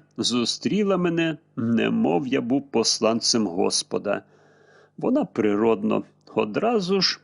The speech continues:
повела мене в маленьку вітальню, що дихала милою старовиною, щоб повторити те, що пригнічувало її, а потім провела в мою кімнату.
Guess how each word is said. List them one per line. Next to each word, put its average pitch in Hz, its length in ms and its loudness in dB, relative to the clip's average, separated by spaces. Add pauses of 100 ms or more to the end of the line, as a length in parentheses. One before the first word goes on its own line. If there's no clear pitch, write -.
повела 113 380 2
мене 127 260 2
в 107 140 -4
маленьку 113 560 0
вітальню, 107 760 0 (340)
що - 200 2
дихала 107 580 2
милою 113 420 2
старовиною, 104 920 2 (580)
щоб - 240 -2
повторити 156 760 2
те, 190 480 2
що - 260 -2
пригнічувало 104 920 2
її, 98 440 0 (400)
а 113 160 -4
потім 269 380 0
провела 147 560 2
в - 40 -8
мою 113 280 2
кімнату. 101 680 0